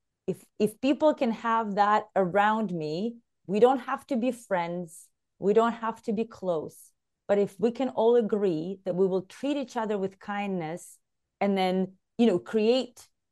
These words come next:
um, spaces for creativity, innovation, but really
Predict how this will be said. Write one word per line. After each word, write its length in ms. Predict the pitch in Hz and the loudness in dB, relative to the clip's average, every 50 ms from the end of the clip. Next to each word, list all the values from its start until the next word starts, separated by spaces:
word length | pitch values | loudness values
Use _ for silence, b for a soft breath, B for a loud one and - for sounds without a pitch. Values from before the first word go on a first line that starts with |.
| _ _ _ _ | _ _ _ _
um, 340 | - 196 180 170 165 165 - - | -2 -2 0 0 -2 -4 -6 -10
spaces 800 | - - - - 247 240 233 226 233 - 180 160 156 - - - _ | -14 -6 2 4 6 6 6 4 0 0 0 0 0 -2 -4 -10 _
for 140 | 196 185 170 | -2 -2 -2
creativity, 760 | - - - 214 208 208 208 208 - 269 233 254 214 233 185 | -2 -4 -2 0 2 2 2 0 -2 -4 -2 -2 0 0 0
innovation, 600 | 208 202 196 180 190 202 208 208 208 - 202 180 | 0 0 0 0 0 0 0 0 0 -4 -6 -8
but 100 | - - - | -6 -6 -4
really 580 | 180 190 233 240 247 240 233 233 214 - - | 0 0 2 2 4 4 4 2 2 0 -4